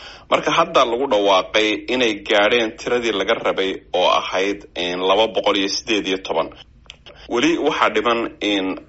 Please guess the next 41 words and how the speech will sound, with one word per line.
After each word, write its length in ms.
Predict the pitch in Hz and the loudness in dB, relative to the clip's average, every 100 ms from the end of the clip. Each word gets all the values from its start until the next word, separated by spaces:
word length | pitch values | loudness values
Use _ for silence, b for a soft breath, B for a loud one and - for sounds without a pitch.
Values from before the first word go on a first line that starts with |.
| - - | -6 2
qaar 240 | 110 101 | 2 2
la 120 | 101 104 | -2 -4
tirinayo 640 | - 131 113 92 92 110 - - | -2 -2 0 0 0 -2 -4 -4
oo 480 | 90 92 90 87 - | 0 2 2 0 0
ay 400 | 87 90 92 92 - - | 0 0 0 -4 -8 -4
heli 240 | 123 107 98 | -2 -2 -2
doonaan 360 | 104 104 107 | -2 0 -2
jamhuuriyiintu 840 | 101 95 104 107 113 110 - - - | -4 -8 -6 -4 -6 -6 -8 -10 -6
qaybo 240 | 101 104 110 - | -2 0 0 -2
ka 140 | 110 | -4
badan, 420 | 95 92 92 87 - | 0 -2 -2 -6 -8
een, 280 | 87 82 78 | -6 -6 -6
inta 280 | 95 110 - | -8 -4 -2
ay 140 | - 87 | -2 0
hadda 300 | 98 87 85 | -2 0 -2
la 120 | 87 | -2
saadaalinayo. 760 | 98 85 90 92 92 76 71 - B B B B B B B - | 0 2 2 0 0 -4 -6 -12 B B B B B B B -2
Een, 180 | 110 113 | 0 2
halka 320 | 123 - 107 | 0 2 4
ay 120 | 98 | 4
hadda 280 | 110 117 104 | 2 -2 -4
dimuqraadiyiintu 680 | 101 101 101 101 101 120 123 | -6 -4 0 0 0 -4 -4
inta 160 | 113 | -2
la 100 | 98 101 | 0 0
hubo 280 | 101 107 | 0 2
ay 140 | - 98 | 2 2
haystaan, 540 | 92 90 - 95 87 80 | 0 -4 0 0 0 -6
een, 120 | 87 90 | -6 0
laba 200 | 98 107 | 0 2
boqol 220 | 104 92 | 0 0
iyo 100 | 92 | -2
siddeed 420 | - - 101 90 | -6 -6 -6 -4
ilaa 200 | - 92 | 0 2
laba 120 | 95 98 | 2 0
boqol 160 | 90 | -2
iyo 80 | 87 | -4
toban 240 | - 90 87 | -2 -4 -4
lagu 160 | 95 | -6
qiyaasay. 400 | - 87 82 90 | -2 -2 0 -2
Marka 320 | 101 110 139 - - B B B - | -4 -2 -4 -4 -8 B B B -2
waxay 220 | 147 | 0